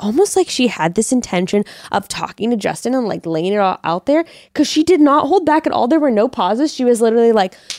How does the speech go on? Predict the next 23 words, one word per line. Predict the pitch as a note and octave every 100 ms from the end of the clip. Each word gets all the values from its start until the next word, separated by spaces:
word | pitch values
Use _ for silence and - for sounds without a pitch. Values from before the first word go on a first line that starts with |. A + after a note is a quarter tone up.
| -
"Look, | G#3 D#4 - A3
let's | A3 -
talk | - D4 B3
about | F#3+ E3 F3
it. | -
And | A3+ A3 A3
my | A3+ G#3
dad | G#3 A3+ D#4+
died, | A3 F#3+ B3
and | C4
when | A3 G#3 G#3
my | G#3
dad | A#3+ B3+
died, | A3 G#3
I | A3
found | G3+ B3 C#4
out | B3 D4+
that | G3+
he | G3
wasn't | B3 C4
my | F3+
real | D3+ A3+ A#3+
dad. | F3+ E3+